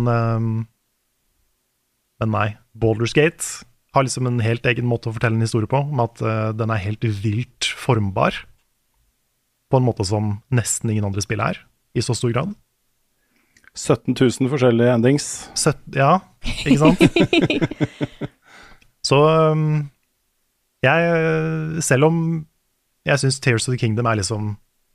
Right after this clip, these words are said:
Speaker 1: det setter en bransjestandard for enkelte ting,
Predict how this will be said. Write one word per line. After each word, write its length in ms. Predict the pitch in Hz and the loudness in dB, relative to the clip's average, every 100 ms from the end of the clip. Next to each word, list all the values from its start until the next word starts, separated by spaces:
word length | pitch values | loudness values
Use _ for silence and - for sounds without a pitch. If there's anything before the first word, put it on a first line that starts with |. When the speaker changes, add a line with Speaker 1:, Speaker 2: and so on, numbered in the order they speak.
| _ _ _ _ _ _ _ _ _ _ _ - | _ _ _ _ _ _ _ _ _ _ _ -6
Speaker 1:
det 60 | 123 | -4
setter 320 | - - - | -2 -2 0
en 80 | 135 | 2
bransjestandard 600 | 123 98 - 110 107 117 | 2 -2 -6 -6 -4 -2
for 120 | 151 | -2
enkelte 400 | 113 - 139 147 | -4 -2 -2 0
ting, 160 | 135 | 0